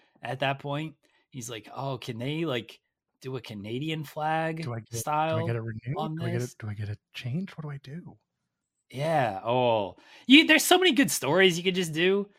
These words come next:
Speaker 1: with this. They got, they got five hundred writers. Come on, write some good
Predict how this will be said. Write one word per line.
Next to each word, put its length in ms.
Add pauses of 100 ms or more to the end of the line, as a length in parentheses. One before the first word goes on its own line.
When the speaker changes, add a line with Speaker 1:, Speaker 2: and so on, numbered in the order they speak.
(240)
Speaker 1:
with 160
this. 420 (180)
They 80
got, 260
they 80
got 160
five 260
hundred 200
writers. 600 (200)
Come 120
on, 400 (320)
write 200
some 180
good 260